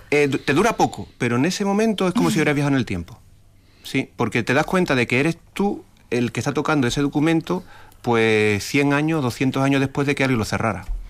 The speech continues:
Y en ese momento tienes una cosa, dura poco, pero se disfruta.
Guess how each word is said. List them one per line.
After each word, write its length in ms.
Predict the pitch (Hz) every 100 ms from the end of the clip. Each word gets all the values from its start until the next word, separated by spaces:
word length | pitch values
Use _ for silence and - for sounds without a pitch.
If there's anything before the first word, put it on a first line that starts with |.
| - -
Y 60 | 123
en 20 |
ese 120 | 139
momento 480 | 151 165 160 175 - - - - -
tienes 200 | 156 156
una 160 | 165 165
cosa, 440 | 165 165 165 156
dura 200 | 131 151
poco, 220 | 185 202
pero 280 | 208 117 110
se 80 | 104
disfruta. 440 | 104 - 107 92